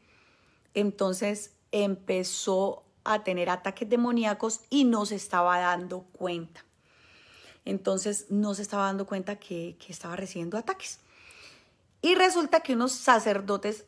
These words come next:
exorcistas se dieron cuenta que a él le pasaba algo y todo el mundo decía, "No, a él no le pasa nada, está normal, no sé qué". Y los sacerdotes decían, "Sí les pasa algo,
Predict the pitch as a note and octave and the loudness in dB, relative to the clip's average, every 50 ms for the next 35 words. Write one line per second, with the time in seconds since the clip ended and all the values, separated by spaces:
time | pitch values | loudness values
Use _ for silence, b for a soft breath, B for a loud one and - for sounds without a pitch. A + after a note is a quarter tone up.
0 | _ - - A#3+ A#3 - - - C4 B3 B3 - A3 F#3+ - - G3+ G#3 G3+ - | _ -2 -2 -2 -2 -2 -2 0 0 0 0 -4 -8 -8 -6 -4 -4 -4 -4 -4
1 | F3 E3+ E3+ E3+ E3+ F#3 G3 G3 - F#3+ F3 E3+ - G3+ G3 - - E3 E3 E3+ | -4 -2 -2 -2 -4 -4 -6 -4 -4 -4 -4 -4 -4 -8 -8 -6 -8 -6 -4 -4
2 | F3 F#3 F#3 F3 E3 D#3 - E3 F3 F#3 F#3+ F#3 G3 G#3+ G#3 - F#3 F#3 G3 G3 | -4 -4 -4 -6 -8 -8 -6 -2 -2 0 0 0 -2 -4 -4 -4 -4 -4 -2 -4
3 | G3+ F#3+ - E3+ E3 E3 D#3+ E3 F3 G3+ A#3 A3 G3+ G#3 G#3+ A3 A3 A3+ G#3+ - | -4 -4 -4 -6 -6 -4 -2 0 6 8 8 8 8 6 0 0 0 -2 -2 0
4 | A3 G3+ F#3+ F#3+ G3+ A#3 B3 A3+ A#3 - F3 F3+ F#3 F#3 F#3 F#3+ G#3 A3 A#3+ A#3+ | -2 -2 0 0 2 2 2 0 -2 -6 -8 -6 -4 -4 -4 -2 0 2 2 2
5 | A#3 G#3 G3+ - G3+ F#3+ - G3+ - B B B B B B B B B B G#3 | 2 -2 -4 -6 -8 -8 -10 -10 -10 B B B B B B B B B B 2
6 | G3+ G3 F#3+ F#3 F3+ - F#3 E3+ E3+ E3+ E3+ - F#3 F#3 F3 F3 F3+ - - - | 2 2 2 0 -4 -4 -4 -2 -2 -2 -2 -2 -4 -4 -4 -6 -8 -12 -12 -12
7 | - - G3+ E3+ E3+ E3 E3+ E3+ F3 F3 F3 - - - E3+ E3+ E3+ E3 - - | -10 -10 -10 -10 -10 -10 -12 -12 -12 -12 -14 -16 -14 -12 -10 -10 -8 -10 -10 -10
8 | F3 - - _ _ - - A3 A#3 A#3+ A#3+ A#3+ A3+ G#3+ - - - | -10 -12 -12 _ _ -4 -2 0 2 4 4 4 2 0 -4 -14 -18